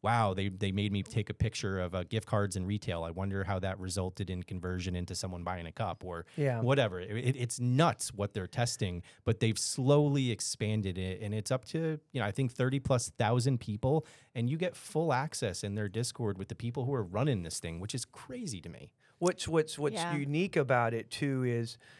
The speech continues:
Speaker 2: is the fact that, like you said, the journeys and all the fun a part of it. But we were on a call the other day with some, a, a topic leader of Starbucks, you know, that's, that sits up,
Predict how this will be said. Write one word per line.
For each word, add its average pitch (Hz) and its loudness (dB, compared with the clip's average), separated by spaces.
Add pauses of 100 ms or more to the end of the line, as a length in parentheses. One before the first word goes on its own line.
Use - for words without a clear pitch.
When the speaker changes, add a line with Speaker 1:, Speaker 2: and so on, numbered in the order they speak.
(160)
Speaker 2:
is 123 -2
the 123 -2
fact 139 2
that, 117 -6
like 139 -4
you 135 -2
said, 120 -4
the 120 -2
journeys 123 0 (320)
and 120 -4
all 131 4
the 127 0
fun 123 2
a 113 0
part 110 0
of 110 -2
it. 107 -4
But 117 -6
we 190 2
were 147 2
on 143 6
a 117 0 (100)
call 139 2
the 127 2
other 120 2
day 120 2
with 117 -2
some, 117 -6 (320)
a, 135 -2
a - -4
topic 135 4
leader 117 -2
of 120 2
Starbucks, 135 -2 (140)
you 123 -4
know, 107 -6
that's, 117 -8 (160)
that 120 -4
sits - -6
up, 131 0